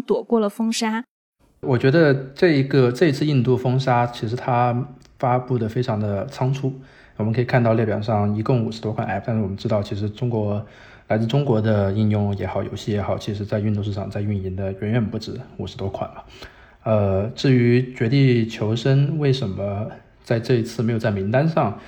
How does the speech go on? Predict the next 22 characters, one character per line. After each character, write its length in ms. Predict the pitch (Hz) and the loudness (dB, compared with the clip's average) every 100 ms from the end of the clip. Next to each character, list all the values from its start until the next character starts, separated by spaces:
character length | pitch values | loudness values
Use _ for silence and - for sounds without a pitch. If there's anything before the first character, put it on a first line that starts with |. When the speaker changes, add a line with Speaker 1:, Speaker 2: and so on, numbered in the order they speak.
| - - - | -20 -20 0
Speaker 2:
呃， 260 | 110 104 101 | 4 4 4
我 220 | 104 - | 0 -2
这 100 | - | -2
边 320 | 135 131 135 135 | 2 4 4 4
个 100 | 131 | 4
人 320 | 107 104 107 | 4 2 2
的 400 | 110 104 98 131 | 4 2 0 -2
猜 220 | - 113 | -4 -2
想 260 | 107 98 - | 0 -2 -4
可 140 | - | -8
能 160 | 104 98 | -6 -6
是 320 | 101 - 101 | -6 -4 -2
因 180 | 101 107 | 0 0
为， 380 | 107 98 - - - - | 0 0 -2 -10 -20 -10
呃， 220 | - 101 95 | -2 0 0
绝 120 | 117 | 2
地 80 | 127 | 4
求 80 | |
生 140 | 110 117 | 4 2
游 100 | 107 | 2
戏 180 | - | 0
本 140 | 120 | -2